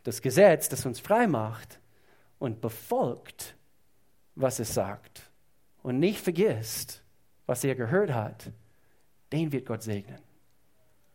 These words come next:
Sind wir Täter des Wortes? Sehr einfache Botschaft heute.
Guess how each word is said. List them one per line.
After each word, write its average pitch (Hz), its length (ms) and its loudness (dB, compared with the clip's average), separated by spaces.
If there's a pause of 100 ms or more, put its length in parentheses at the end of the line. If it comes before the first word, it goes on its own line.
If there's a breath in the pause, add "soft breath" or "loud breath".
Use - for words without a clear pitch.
(540)
Sind 139 200 -4
wir 147 140 -2
Täter 170 500 4 (800)
des 135 160 -6
Wortes? 135 680 -4 (340)
Sehr 175 220 -6
einfache 196 400 0
Botschaft 143 540 -4
heute. 113 320 -12